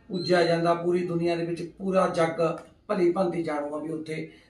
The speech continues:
ਲਾਸਾਨੀ ਕੁਰਬਾਨੀ ਹੋਈ ਆ ਛੋਟੇ ਬੱਚਿਆਂ ਦੀ, ਹਨਾ? ਉਸੇ ਕੰਧ ਬਾਰੇ ਜਾਣੂਗਾ।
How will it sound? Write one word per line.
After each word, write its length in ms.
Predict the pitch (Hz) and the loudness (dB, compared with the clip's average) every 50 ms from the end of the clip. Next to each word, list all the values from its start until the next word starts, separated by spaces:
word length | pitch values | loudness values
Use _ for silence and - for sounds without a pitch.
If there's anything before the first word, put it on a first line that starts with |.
| _ - | _ 0
ਲਾਸਾਨੀ 500 | 165 160 156 151 - 156 156 156 147 147 | 2 2 2 2 0 -4 -6 -6 -6 -6
ਕੁਰਬਾਨੀ 380 | 151 151 143 143 143 143 139 | -6 -4 -2 -2 -2 -2 -4
ਹੋਈ 140 | 135 131 135 | -4 -4 -4
ਆ 60 | 135 | -6
ਛੋਟੇ 260 | 135 - 135 135 151 | -6 -8 -8 -8 -8
ਬੱਚਿਆਂ 340 | 147 143 - - 127 123 123 | -8 -8 -10 -10 -10 -10 -10
ਦੀ, 120 | 120 120 123 | -8 -8 -4
ਹਨਾ? 300 | 156 185 202 208 - - - _ _ _ _ _ _ _ _ _ _ _ _ - | -2 -2 -2 -4 -6 -12 -18 _ _ _ _ _ _ _ _ _ _ _ _ 6
ਉਸੇ 240 | 208 208 202 214 | 8 8 10 8
ਕੰਧ 240 | 208 208 208 220 240 | 6 6 6 6 6
ਬਾਰੇ 220 | 240 233 220 202 185 | 6 6 6 6 4
ਜਾਣੂਗਾ। 420 | 180 170 165 160 156 156 151 - | 4 2 2 0 -2 -4 -6 -8